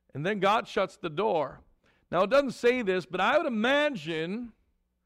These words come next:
that as the rain began to descend and the fountains of the deep broke open, that there's people pounding on the door, "Let me in!"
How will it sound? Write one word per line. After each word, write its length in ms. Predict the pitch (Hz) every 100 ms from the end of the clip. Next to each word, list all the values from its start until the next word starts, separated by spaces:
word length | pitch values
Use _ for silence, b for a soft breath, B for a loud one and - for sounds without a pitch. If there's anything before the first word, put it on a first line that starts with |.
| _ _ _ -
that 120 | 175
as 260 | 196 208 160
the 120 | 180
rain 400 | 196 240 254 254
began 360 | 214 208 226 226
to 60 |
descend 440 | 220 208 - 220 220
and 100 | 175
the 60 |
fountains 280 | 208 220 214
of 60 | 185
the 60 |
deep 180 | 202 190
broke 240 | 214 226
open, 480 | 226 233 226 180 180 b b
that 180 | - 170
there's 240 | 208 220 -
people 380 | - 262 202
pounding 440 | 170 208 233 233 220
on 120 | 220
the 80 | 208
door, 340 | 220 208 151 - -
"Let 180 | 214 262
me 160 | 302
in!" 640 | 339 381 381 359 254 151